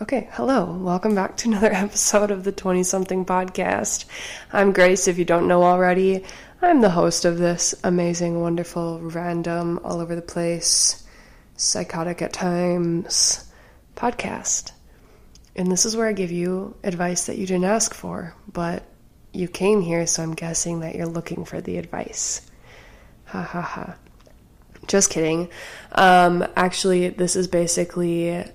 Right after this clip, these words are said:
a podcast where I'm talking about things that I am learning in my twenties, things that I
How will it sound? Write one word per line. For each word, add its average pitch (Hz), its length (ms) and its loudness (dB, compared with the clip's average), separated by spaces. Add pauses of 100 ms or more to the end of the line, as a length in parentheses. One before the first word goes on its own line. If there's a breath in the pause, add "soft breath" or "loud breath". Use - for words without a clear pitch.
(280)
a 180 60 -4
podcast 170 640 -4
where - 180 -4
I'm 180 300 0
talking 180 380 -4
about 202 420 -2
things 185 440 0
that 185 320 -4
I 175 680 -2
am 175 220 0
learning 180 500 2
in 220 180 0
my 220 100 2
twenties, 220 600 0
things 185 280 -4
that 190 220 -8
I 180 400 -4